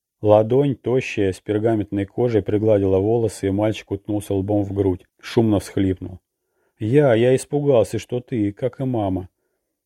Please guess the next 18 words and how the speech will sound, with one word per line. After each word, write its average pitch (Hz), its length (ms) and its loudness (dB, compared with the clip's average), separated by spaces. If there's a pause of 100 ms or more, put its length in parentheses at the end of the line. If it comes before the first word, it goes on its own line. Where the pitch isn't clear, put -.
(140)
Все - 220 2
хорошо, 104 480 2
я 123 120 2
еще 113 220 0
крепкий, 101 540 -6 (180)
все 156 220 0
будет 104 260 -2
хорошо». - 480 -4 (1400)
Жрец 131 400 4
торопливо 113 580 2
запрокинул 101 640 -2
голову, 107 340 2
чтобы 98 280 -4
мальчишка 101 480 -4
не 104 100 -2
увидел 98 380 0
выражения 92 500 0
лица. 90 420 -8